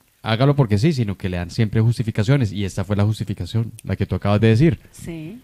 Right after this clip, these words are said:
Speaker 1: Si le, nos hemos gastado veinte años enseñándole, ¿cómo puede usted diseñar el mundo a su medida, alrededor? ¿Cómo puede usted manipular la realidad y crear lo que quiera? Pues el mejor laboratorio para probarlo es el mundo de los negocios.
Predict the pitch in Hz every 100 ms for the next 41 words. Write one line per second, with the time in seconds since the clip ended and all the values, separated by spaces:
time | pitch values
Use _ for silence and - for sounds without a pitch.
0 | - _ _ - - - - 127 131 139
1 | 160 175 156 143 180 202 175 - 143 160
2 | 160 165 170 160 143 120 117 107 87 76
3 | _ _ _ _ _ _ _ _ _ -
4 | - 147 170 175 170 160 - 156 165 -
5 | _ _ _ _ _ 120 143 123 120 113
6 | 117 135 143 143 139 135 120 98 98 98
7 | 87 - 98 95 101 98 95 90 _ _
8 | _ _ _ - 143 165 143 160 156 156
9 | - 110 104 117 127 135 104 92 104 95
10 | - _ _ - 110 110 101 117 127 -
11 | 107 101 139 - _ _ _ _ _ _
12 | _ _ _ - - - 104 - _ _
13 | _ _ _ _ 117 107 95 110 139 160
14 | 139 - - 127 - 143 110 104 101 117
15 | 123 131 131 139 143 151 135 104 95 90
16 | 151 -